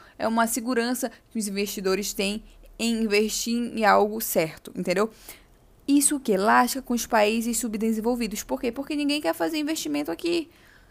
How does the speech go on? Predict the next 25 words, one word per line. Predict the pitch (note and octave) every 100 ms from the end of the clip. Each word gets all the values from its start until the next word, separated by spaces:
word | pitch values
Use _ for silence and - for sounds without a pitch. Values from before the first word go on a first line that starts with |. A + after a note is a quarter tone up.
| _
Isso | - E4+ F4+
lasca | F#4+ F#4 D4+ -
e | B3
a |
gente | C4 C4+ -
fica | D4+ D4
só | D4+ D#4 D4+
como | E4 D#4 E4 E4+ F4+ F4+ _ _ _ A#3
vantagens | G#3 B3+ C4+ A#3+ A#3+ C4+ C#4 C#4+ C4+
locacionais, | C4 C4 D4 D4 A#3 G#3
que | - G#3
grande | G3 A3 A#3+
merda. | C4 G#3+ F3
O |
cara | F3+ -
produz | G3+ F#3 G3
aqui, | G3+ G3
vai | G#3+ G#3+
vender | G#3 G3+
lá | G3+
pra | A3
fora | A3 A3 G#3+
e | A#3+
vende | A3 A3 -
p-, | -